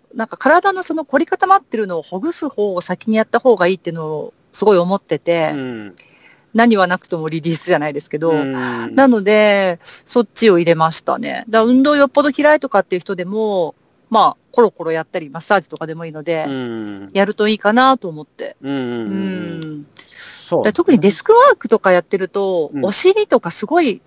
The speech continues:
Speaker 1: 詰まっちゃうんですよね。
Speaker 2: あー、そうです。まさに。
Speaker 1: 座ってるから、
Speaker 2: うん。
Speaker 1: ずっ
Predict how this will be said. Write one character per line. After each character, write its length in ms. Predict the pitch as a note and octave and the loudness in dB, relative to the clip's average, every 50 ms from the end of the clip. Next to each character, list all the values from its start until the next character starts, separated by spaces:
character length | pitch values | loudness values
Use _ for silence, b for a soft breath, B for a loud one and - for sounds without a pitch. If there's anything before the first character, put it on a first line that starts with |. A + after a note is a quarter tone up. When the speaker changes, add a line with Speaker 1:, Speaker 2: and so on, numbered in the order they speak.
| _ _ _ | _ _ _
Speaker 1:
詰 200 | - - - A3 | -10 -2 2 2
ま 60 | A#3+ | 2
っ 60 | B3+ - | 2 2
ち 120 | - G3 | 0 -2
ゃ 60 | E3+ | -2
う 40 | D#3 | -2
ん 40 | C#3+ | -4
で 80 | C#3+ | -10
す 100 | - - | -12 -12
よ 100 | D3 D3 | -12 -10
ね。 140 | D3+ E3 E3 C#3 | -8 -6 -2 0
Speaker 2:
あ 760 | C3 B2+ B2 B2 A#2+ A#2+ A#2 A2+ A2+ A2+ G#2+ G#2+ G2+ - | 2 2 2 2 2 2 2 2 2 0 0 -2 -4 -6
ー、 60 | - - | -10 -16
そ 240 | - - A2 G#2 | -18 -16 -16 -16
う 40 | G2+ | -16
で 60 | - | -18
す。 120 | - - F#2 | -20 -18 -16
ま 100 | F2+ F2 | -16 -14
さ 180 | - - D#2+ | -14 -16 -16
に。 60 | - - | -14 -8
Speaker 1:
座 240 | - A#3+ A#3+ A#3+ | -2 2 4 4
っ 80 | A#3+ A#3 | 4 2
て 220 | - _ B3 A3+ | 0 _ -2 -2
る 100 | G#3+ A3+ | -2 -2
か 140 | - F#3+ F#3 | -4 -6 -4
ら、 160 | F3 E3 D#3 | -4 -4 -6
Speaker 2:
う 40 | - | -8
ん。 40 | - | -10
Speaker 1:
ず 100 | - | -14
っ 40 | E3+ | -14